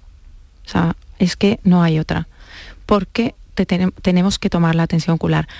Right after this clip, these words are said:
¿A qué edades? Bueno, pues las revisiones infantiles, por supuesto, cuando los niños son muy pequeños y tal, es, los glaucomas congénitos se detectan muy rápido, al nacer prácticamente, al poco tiempo. Eso los pediatras lo detectan. Pero luego la población adulta,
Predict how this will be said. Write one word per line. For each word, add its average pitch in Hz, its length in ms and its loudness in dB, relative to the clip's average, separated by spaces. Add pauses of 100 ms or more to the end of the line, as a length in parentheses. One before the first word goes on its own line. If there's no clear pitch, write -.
(240)
¿A 208 140 0
qué 226 180 0
edades? 160 400 0
Bueno, 170 220 0
pues 165 180 -4
las 165 140 -2
revisiones 160 440 2
infantiles, 170 640 0
por - 140 -8
supuesto, 175 440 -4
cuando 156 840 0
los 156 140 2
niños 156 240 4
son 170 100 0
muy 160 120 4
pequeños 170 320 2
y - 20 2
tal, 175 200 0
es, 170 140 -2 (180)
los 170 120 0
glaucomas 165 340 2
congénitos 170 460 -2
se - 80 -4
detectan 160 380 -2
muy 156 100 2
rápido, 170 400 -2 (720)
al 175 80 0
nacer 165 360 0
prácticamente, 156 680 -2
al 185 120 -6 (160)
poco 151 200 -2
tiempo. 175 380 0 (560)
Eso 175 200 -2
los 160 120 0
pediatras 151 400 0
lo 147 100 0
detectan. 175 500 -2 (600)
Pero 180 160 4
luego 202 180 4
la 208 140 2
población 185 640 0
adulta, 214 520 0